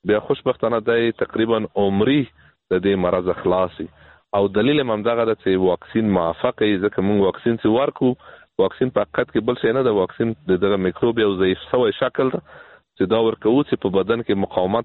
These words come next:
منځته راسي او آینده کې که یو سړی، یو ماشوم دوه دوزه واکسین واخلي، نو تر عمر تر پایه پورې دی د دغه شري له ناروغۍ نه خلاص ده. خو د سن له نظره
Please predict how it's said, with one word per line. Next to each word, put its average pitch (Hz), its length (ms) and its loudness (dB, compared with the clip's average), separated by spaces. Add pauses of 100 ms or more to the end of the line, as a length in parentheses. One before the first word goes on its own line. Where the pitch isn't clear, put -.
منځته 117 300 -2
راسي 135 260 -2
او 101 160 2
آینده 95 280 0
کې 117 200 -2 (480)
که 101 60 2
یو 104 140 2
سړی، 113 560 -2
یو 101 140 2
ماشوم 98 420 -2
دوه 110 200 0
دوزه 113 280 0
واکسین 104 380 -2
واخلي، 123 320 -2
نو 107 120 -2
تر - 180 -2 (180)
عمر 113 360 0
تر 101 60 0 (120)
پایه 123 220 0
پورې 104 280 0
دی 95 240 0 (640)
د 92 120 0
دغه 90 180 2 (140)
شري 101 180 0
له 95 100 0
ناروغۍ 87 420 0
نه 90 80 -2
خلاص 95 280 -2 (100)
ده. 82 100 -8 (400)
خو 110 140 0
د 117 100 0 (140)
سن 175 120 2
له 170 120 0
نظره 147 420 -2